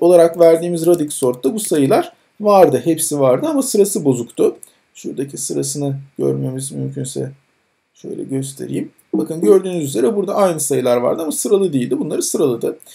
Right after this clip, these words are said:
Şimdi counting sort'tan nasıl çıkıyor iş derseniz onu da şöyle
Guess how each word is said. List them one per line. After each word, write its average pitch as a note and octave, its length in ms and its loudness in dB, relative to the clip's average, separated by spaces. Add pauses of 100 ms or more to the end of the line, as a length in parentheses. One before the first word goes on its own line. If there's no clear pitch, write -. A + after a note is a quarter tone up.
(140)
Şimdi D#4 200 -10
counting F4 400 0
sort'tan D4+ 420 0
nasıl C#4+ 260 -2
çıkıyor G#3+ 340 -6
iş A3+ 220 -6
derseniz A#3+ 380 0
onu A3 200 0
da A#3 100 -2
şöyle G#3 440 4